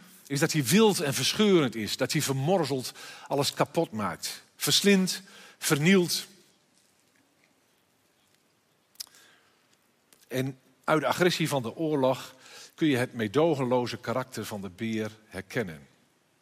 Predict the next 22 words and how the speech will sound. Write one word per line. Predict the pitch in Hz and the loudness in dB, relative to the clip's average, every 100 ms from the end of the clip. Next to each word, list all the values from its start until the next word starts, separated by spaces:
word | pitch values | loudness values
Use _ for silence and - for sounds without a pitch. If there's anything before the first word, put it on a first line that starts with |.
| _ _ | _ _
En | 113 | -4
Jezus, | 120 151 139 147 - - - - | 2 2 2 -2 -4 -8 -18 -6
die | 151 | 0
zegt | 127 - - | 2 0 -2
het | 123 - - - | -8 -12 -18 -8
in | 151 | -2
Johannes | 156 151 135 - | 0 0 0 -2
tien. | 247 175 95 - _ _ _ - - - | 0 0 -2 -10 _ _ _ -20 -18 -8
"De | 123 | -6
dief | 110 208 196 - - | 0 0 2 0 -4
komt | 127 104 | -8 -6
niet | 123 190 - - - - - - | -2 -2 -4 -10 -18 -20 -20 -4
dan | 135 | -2
om | 139 131 | -2 -4
te | 120 | -4
roven | 101 127 156 127 127 | -4 -2 -2 -4 -8
en | 120 107 | -10 -12
te | 101 | -8
stelen, | - - 117 95 85 78 - _ - | -6 -2 -2 -2 -6 -14 -20 _ -12
maar | 104 | -4
ik | 190 202 - - - _ _ | 0 0 -4 -16 -20 _ _
ben | 104 127 120 120 | -4 -2 -2 -8